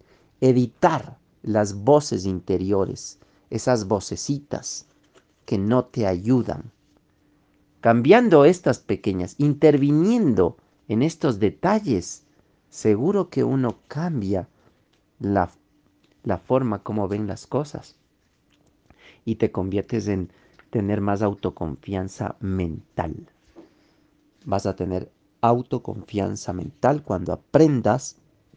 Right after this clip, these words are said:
a manejar estos detalles. Así es que como reto, te pido que cojas algo que te impactó y comiences a trabajar moldeando, cambiando las imágenes, cambiando los, los sonidos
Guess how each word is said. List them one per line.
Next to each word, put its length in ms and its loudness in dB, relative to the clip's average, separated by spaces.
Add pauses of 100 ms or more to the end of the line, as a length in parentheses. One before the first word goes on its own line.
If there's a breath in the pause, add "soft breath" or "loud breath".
(680)
a 100 -2
manejar 560 2 (340)
estos 440 0
detalles. 480 -12
Así 160 -2
es 60 -6
que 120 0
como 240 4
reto, 380 2 (400 soft breath)
te 100 0
pido 220 4
que 120 -2
cojas 300 0
algo 240 4
que 120 -4
te 120 -6
impactó 500 -2 (580)
y 120 -2
comiences 480 0
a 80 -2
trabajar 500 -4 (420)
moldeando, 760 4
cambiando 380 -2
las 180 -2
imágenes, 580 -6
cambiando 460 -2
los, 320 -4 (420 soft breath)
los 200 -2
sonidos 600 -4